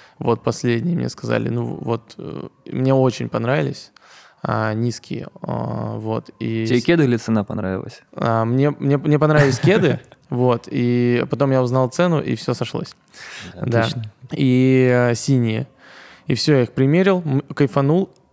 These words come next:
Speaker 1: И потом случилась история, что это стало для меня, знаешь, а, лучшей, а, одеждой для стендапа. Я тогда, э, лучшей обувью
Speaker 2: Обувью.
Speaker 1: для стендапа,
Speaker 2: Мгм.
Speaker 1: да. Я, э, активно выступал,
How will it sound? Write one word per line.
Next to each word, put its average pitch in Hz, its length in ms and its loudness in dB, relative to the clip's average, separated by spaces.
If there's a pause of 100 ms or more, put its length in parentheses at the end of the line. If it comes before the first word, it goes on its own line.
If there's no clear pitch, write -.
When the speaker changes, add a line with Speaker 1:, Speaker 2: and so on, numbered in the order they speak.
Speaker 1:
И 160 60 0
потом 160 380 2
случилась 143 380 0
история, 165 400 2
что 139 240 0
это 139 240 2
стало 139 400 2
для 120 100 0
меня, 127 280 0
знаешь, 127 500 -2
а, 120 340 0
лучшей, 131 640 0
а, 117 540 -2
одеждой 117 480 -2
для 117 120 -2
стендапа. 120 480 -2
Я 123 80 0
тогда, 120 360 -2 (300)
э, - 180 -4
лучшей 135 340 2
обувью 117 280 2
Speaker 2:
Обувью. - 20 0
Speaker 1:
для 117 120 -2
стендапа, 120 420 0
Speaker 2:
Мгм. 123 80 0
Speaker 1:
да. 113 200 0 (320)
Я, 127 480 2
э, 127 340 -2 (100)
активно 135 420 0
выступал, 170 680 -2